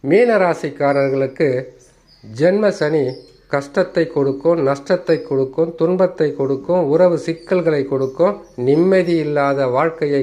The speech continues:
கொடுக்கும். ஆனால் குரு பலம் இது அனைத்தையும் தடுத்து உங்களை காப்பாற்றும். கேது பகவான் தைரியத்தை கொடுத்து காப்பாற்றுவார். பொறுமையாகவும் நிதானமாகவும்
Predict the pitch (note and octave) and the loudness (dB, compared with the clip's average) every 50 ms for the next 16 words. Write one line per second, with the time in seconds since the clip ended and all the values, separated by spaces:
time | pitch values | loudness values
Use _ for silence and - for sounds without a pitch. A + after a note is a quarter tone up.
0 | C#3 - C3+ A#2 A2+ A2 - - A2 G#2 G#2 - _ _ _ _ _ _ _ _ | -2 -4 -4 -6 -6 -6 -8 -8 -8 -8 -10 -14 _ _ _ _ _ _ _ _
1 | _ _ _ _ _ _ - - A#2+ A#2+ A#2+ A#2+ A2+ A2+ A#2+ C#3 F3 F3+ - - | _ _ _ _ _ _ -8 -4 -4 -2 -2 -2 -2 -2 0 0 0 -2 -4 -8
2 | - - - - _ _ _ _ _ _ _ _ _ _ - A2 G#2+ B2 C#3+ E3 | -14 -20 -20 -20 _ _ _ _ _ _ _ _ _ _ -14 -6 -4 -2 0 2
3 | F#3+ G3 E3+ C#3 C3+ C3+ C#3+ C#3+ A#2+ G#2 - - - - _ _ _ _ - A#2+ | 2 2 4 2 2 2 2 0 -2 -2 -6 -12 -18 -20 _ _ _ _ -10 -6
4 | A#2+ A#2 A#2 A#2+ A2+ A#2 A#2 A#2 C3 D3 E3 F3+ F3 - - F3+ F3+ F#3 F#3+ G3 | -6 -4 -4 -4 -4 -4 -2 0 2 2 2 0 0 -2 0 0 0 2 0 0
5 | F#3+ - D#3 C#3+ C#3 C#3 C3+ - - - D#3+ B2+ A2 - - - _ - - C3+ | 0 0 0 0 0 0 -2 -4 -4 -4 -2 -2 -4 -6 -12 -20 _ -10 -4 -2
6 | C3 C3 B2 B2 A#2 A#2+ B2 B2 - A2+ A2+ A2+ - - A2 G#2 G2+ - - A#2 | -2 0 0 0 -2 -2 -4 -4 -4 -4 -4 -4 -4 -4 -6 -6 -6 -8 -10 -12
7 | G#2+ - - - _ _ _ _ _ _ _ _ _ _ _ _ _ - - F3 | -12 -14 -16 -20 _ _ _ _ _ _ _ _ _ _ _ _ _ -2 0 0
8 | G#3 G3+ G3 F3+ E3+ E3+ E3 E3 F3 F3+ G3 G#3 G#3 G3 - - _ _ - A#2+ | 2 2 2 2 2 2 2 2 2 2 2 0 -2 -6 -14 -20 _ _ -20 -8
9 | A2 A#2+ C#3+ E3+ G3+ A3 G#3+ G#3 G3 E3+ - - - C#3 C3+ - C#3+ C3 C3+ - | -2 0 2 2 2 2 2 2 2 2 2 0 -2 -2 -2 0 -2 -2 -2 -2
10 | - - - - - - B2+ B2+ - - B2 A2+ - - A#2 G#2 G#2+ G2+ F#2+ - | -2 -4 -4 -2 -2 -2 -2 -2 -2 -2 -4 -4 -4 -6 -6 -4 -4 -4 -6 -8
11 | - _ _ _ _ _ _ _ _ _ _ - - C3+ C#3 C#3+ E3 E3+ F3 E3+ | -14 _ _ _ _ _ _ _ _ _ _ -2 2 4 4 4 4 4 4 4
12 | D#3+ D#3 D#3 D3+ D3 C#3+ C#3+ D#3 D#3 E3+ F3+ E3 C3 B2+ C3+ C3+ C#3 D3+ D#3+ D#3+ | 4 4 2 2 0 0 0 0 2 2 2 2 2 0 0 0 2 0 0 0
13 | D#3+ D#3+ D#3 D3+ C#3+ C#3+ C#3+ C#3+ C#3 D3 D#3+ E3+ F3+ F3+ C3+ | 0 -2 -2 -2 0 0 0 0 0 2 2 2 2 0 0